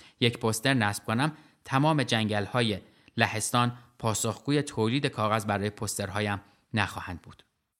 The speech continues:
فرانک یکی از ده جنایتکار جنگی بود که در دادگاه نورنبرگ به اعدام محکوم و در سال هزار نهصد و چهل و شش به دار مجازات آویخته شده. نفر هشتم اما لاورنتی بریا یا سگ استالین هستش.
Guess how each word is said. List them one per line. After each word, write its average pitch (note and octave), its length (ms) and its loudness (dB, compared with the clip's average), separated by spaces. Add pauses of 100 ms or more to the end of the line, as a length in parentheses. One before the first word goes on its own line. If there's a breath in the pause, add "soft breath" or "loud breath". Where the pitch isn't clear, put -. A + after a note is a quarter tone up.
(320)
فرانک B2 380 2 (340 loud breath)
یکی C#3 200 0
از C#3+ 160 0
ده A#2 220 0
جنایتکار A2+ 560 2
جنگی A2 340 0
بود A2 140 -6
که A#2 80 -4
در G#2+ 180 -2
دادگاه A#2 520 0
نورنبرگ G#2+ 640 0 (360 soft breath)
به A2 160 0
اعدام A#2 300 2
محکوم D#3 400 0
و D#3+ 100 2 (260 loud breath)
در G2+ 160 -2
سال A2 240 2
هزار G#2+ 340 0
نهصد G#2 320 -2
و - 20 -4
چهل G2+ 260 -4
و G2+ 40 -6
شش F3+ 300 -4 (180)
به G#2+ 80 0
دار G2 480 0 (340)
مجازات F#2+ 420 -2
آویخته - 360 -12
شده. - 220 -8 (680)
نفر G3 420 4
هشتم G#3 300 2
اما G#3 320 0 (300 loud breath)
لاورنتی A#2 800 0 (220)
بریا A2+ 480 0 (140)
یا A2 120 0
سگ A#2 400 0
استالین F#2 420 -6
هستش. - 440 -14